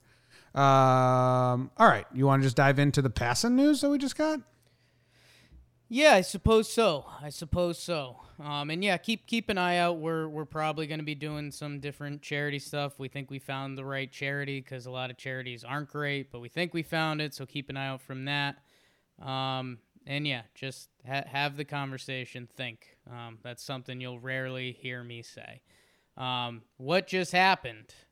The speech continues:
Speaker 2: Uh, we were about to go live at fi-, five P M. Five P M.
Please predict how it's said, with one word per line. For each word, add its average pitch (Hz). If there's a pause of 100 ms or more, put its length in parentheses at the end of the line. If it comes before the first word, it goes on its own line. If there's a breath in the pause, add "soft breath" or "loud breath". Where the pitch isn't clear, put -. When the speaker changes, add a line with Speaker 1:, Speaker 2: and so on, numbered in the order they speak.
(120)
Speaker 2:
Uh, 123
we 139
were 151
about 147
to -
go 147
live 143
at 127
fi-, -
five 160
P 151
M. 127
Five 262
P 190
M. 110